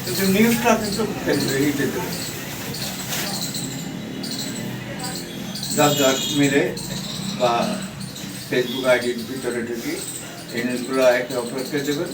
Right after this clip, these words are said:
তাহলে কি হৃদ্যতা থাকে। এই হৃদ্যতা নিয়ে আমরা সামনে আগে থেকে এগিয়ে চলতে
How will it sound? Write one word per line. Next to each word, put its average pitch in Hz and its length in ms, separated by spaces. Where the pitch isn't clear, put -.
তাহলে 143 340
কি 180 80
হৃদ্যতা 131 540
থাকে। - 360
এই 131 80
হৃদ্যতা 170 480
নিয়ে 196 160
আমরা 185 240
সামনে 156 380
আগে 147 240
থেকে - 200
এগিয়ে 139 280
চলতে 139 300